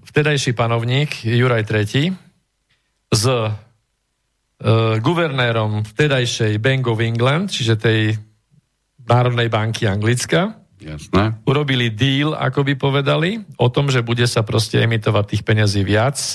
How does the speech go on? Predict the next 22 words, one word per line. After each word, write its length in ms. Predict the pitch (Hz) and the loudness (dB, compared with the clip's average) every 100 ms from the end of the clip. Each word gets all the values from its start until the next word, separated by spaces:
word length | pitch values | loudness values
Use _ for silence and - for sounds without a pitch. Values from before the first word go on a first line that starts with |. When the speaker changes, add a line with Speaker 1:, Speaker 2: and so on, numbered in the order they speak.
| - _ _ _ _ - | -10 _ _ _ _ 0
Speaker 1:
a 80 | 110 | 2
tak, 240 | 113 117 | 4 2
ako 80 | 110 | 2
bolo 160 | 110 107 | 0 2
dohodnuté, 480 | 110 110 107 104 107 | 0 0 -2 0 0
že 80 | |
budú 320 | 104 104 104 101 | 2 0 2 2
robiť 400 | 101 101 107 101 | 0 0 0 2
jedna 160 | 101 | 0
ku 160 | 98 101 | 0 0
dvom. 400 | 95 101 98 92 - _ _ _ _ _ _ _ _ | 2 2 0 -4 -12 _ _ _ _ _ _ _ _
A 400 | - 101 104 98 _ _ _ _ - | 2 2 2 -2 _ _ _ _ 0
neviem, 320 | 131 127 120 | 0 2 -2
či 160 | - 123 | 0 0
je 80 | 120 | 0
to 80 | |
pravda, 720 | 120 131 127 139 147 151 147 131 | 0 0 0 0 0 0 -2 -2
lebo 240 | 113 113 | 0 0
som 80 | 120 | 0
sa 160 | 117 | -2
pokúšal 480 | 113 113 117 113 107 | 0 0 0 2 0
to 160 | 107 | 2